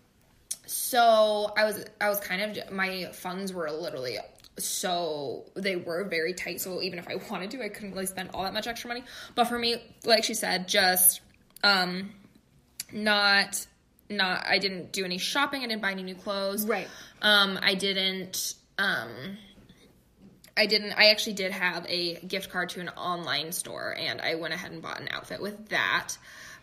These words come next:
Speaker 1: Um, and then
Speaker 2: Which is fair
Speaker 1: I
Speaker 2: because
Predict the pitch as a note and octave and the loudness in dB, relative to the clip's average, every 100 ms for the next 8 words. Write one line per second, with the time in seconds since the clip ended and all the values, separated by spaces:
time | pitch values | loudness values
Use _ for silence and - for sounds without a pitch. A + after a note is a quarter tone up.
0 | - G3+ F#3+ E3+ E3 F3 - G3+ G3+ G3 | 2 4 4 2 -2 -6 -2 0 2 4
1 | F#3+ F#3 F#3+ F#3+ - _ _ _ _ - | 4 0 -4 -6 -10 _ _ _ _ -8
2 | - D#4+ F4+ C#4 - G#3 G3 A3 G#3 | 0 2 2 2 6 8 8 6 4